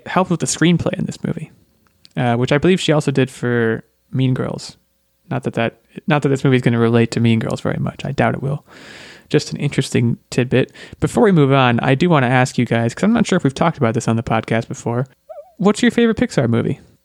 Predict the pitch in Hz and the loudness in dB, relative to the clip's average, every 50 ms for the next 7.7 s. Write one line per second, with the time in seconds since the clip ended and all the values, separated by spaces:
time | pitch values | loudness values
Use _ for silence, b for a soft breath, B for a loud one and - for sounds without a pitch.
0 | _ - 151 143 143 139 151 139 135 - - 160 143 143 123 131 147 143 - - | _ -2 2 2 4 4 4 2 2 0 -2 -2 0 0 2 2 0 0 2 -2
1 | 147 139 - 143 139 139 135 123 120 123 - - - 139 135 131 135 131 120 120 | -2 0 0 -2 0 2 2 2 2 0 -4 -4 -2 -2 -2 0 2 2 4 4
2 | 135 143 147 139 120 117 113 120 - - - _ _ - - - 127 123 143 139 | 4 4 4 4 4 2 0 -2 -2 -8 -20 _ _ -20 -6 -4 -2 0 2 2
3 | 139 139 139 131 127 - 127 123 - - 135 131 - - 139 135 131 139 143 143 | 2 4 2 2 2 2 0 0 0 -4 -8 -6 -2 0 0 2 2 2 2 0
4 | - - 127 120 113 113 - - - 135 131 131 131 120 120 - - 113 - - | 0 0 0 2 2 0 -4 -4 -4 -2 0 0 0 0 0 -2 -4 -6 -2 -2
5 | 185 - - 170 214 - - 151 139 135 131 127 127 - - - - - - 143 | -2 0 0 -2 -2 0 2 2 2 4 2 0 0 -2 -6 -10 -10 -10 -4 -2
6 | 139 123 120 - - 113 113 - 135 143 139 143 135 135 135 131 117 117 127 139 | -2 -2 -2 -2 -4 -4 0 2 2 2 4 4 2 2 2 2 0 0 2 2
7 | 147 151 147 147 139 135 135 135 139 - - - - | 4 4 4 4 4 2 2 0 0 -4 -10 -14 -16